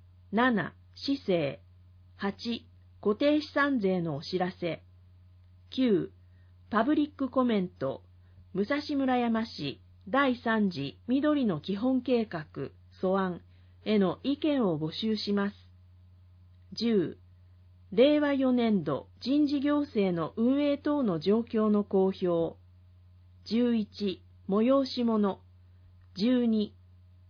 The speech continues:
世界一の交通安全都市東京を目指して。東京交通安全キャンペーン。十二月一日木曜日から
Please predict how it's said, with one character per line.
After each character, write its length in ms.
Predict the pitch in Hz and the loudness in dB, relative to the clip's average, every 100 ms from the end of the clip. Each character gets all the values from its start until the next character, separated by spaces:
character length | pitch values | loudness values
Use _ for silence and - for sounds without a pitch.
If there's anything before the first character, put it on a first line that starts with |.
| - - | -20 0
世 100 | 294 | 0
界 320 | 302 311 262 | 2 0 0
一 240 | 196 - 214 | -2 -2 -2
の 220 | 175 143 | -2 -2
交 260 | - 240 262 | 0 0 2
通 220 | 277 262 | 0 0
安 180 | 247 240 | 0 0
全 240 | 233 226 | 0 -2
都 140 | 214 214 | -2 -4
市 320 | - 147 - | -4 -6 -6
東 200 | 254 269 269 | -2 -2 0
京 280 | 269 247 240 | 0 2 2
を 60 | |
目 140 | 220 214 | 2 2
指 200 | 214 220 | 0 -4
し 140 | - | -6
て。 220 | - 127 - - - - - - - - - - | -8 -8 -10 -20 -20 -20 -20 -20 -20 -20 -20 0
東 240 | 226 240 240 | 4 4 2
京 440 | 220 208 196 190 - - | 0 2 2 -2 -8 0
交 220 | 262 294 | 2 2
通 260 | 302 302 269 | 0 0 2
安 220 | 262 262 | 0 0
全 240 | 247 240 | 0 -2
キ 140 | 233 233 | -2 -2
ャ 60 | |
ン 100 | 220 | -2
ペ 160 | 208 208 | -2 -2
ー 240 | 190 156 | -2 -2
ン。 100 | 127 - - - - - - - - - | -8 -16 -20 -20 -20 -20 -20 -20 -20 -14
十 240 | - 269 294 | -4 0 0
二 140 | 285 | 0
月 400 | 262 262 - 240 | -2 -6 -8 -6
一 100 | 233 | -2
日 220 | 226 220 | -2 0
木 300 | 208 202 - | 0 0 -2
曜 200 | 240 262 | -2 0
日 140 | 220 151 | 0 -4
か 140 | 165 | -4
ら 200 | 147 135 | -2 -4